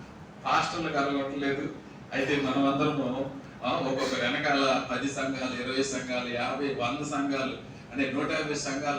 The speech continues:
కలిగినటువంటి దైవజనులు మనం అందరం మన ఈగోని, మన బాసిజం తీసుకొచ్చి ఆయన ఇంట్లో పెట్టేసేసి సైలెంట్ గా ఒక చక్కగా మంచి వాతావరణంలో మనం అందరం ఇలా కూర్చొని దేవుని మనం ఏం చేయగలుగుతున్నామంటే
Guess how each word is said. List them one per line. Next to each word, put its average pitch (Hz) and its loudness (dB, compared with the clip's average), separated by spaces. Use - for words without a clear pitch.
కలిగినటువంటి 123 -6
దైవజనులు 123 -4
మనం 117 -10
అందరం 123 -6
మన 113 -6
ఈగోని, 139 2
మన 120 -4
బాసిజం 135 0
తీసుకొచ్చి 131 -4
ఆయన 120 -4
ఇంట్లో 127 0
పెట్టేసేసి 120 -2
సైలెంట్ 147 0
గా - -2
ఒక - -6
చక్కగా 131 2
మంచి 160 2
వాతావరణంలో 127 2
మనం 113 -4
అందరం 143 4
ఇలా 95 0
కూర్చొని 117 -2
దేవుని 131 4
మనం 120 -4
ఏం 131 0
చేయగలుగుతున్నామంటే 120 -2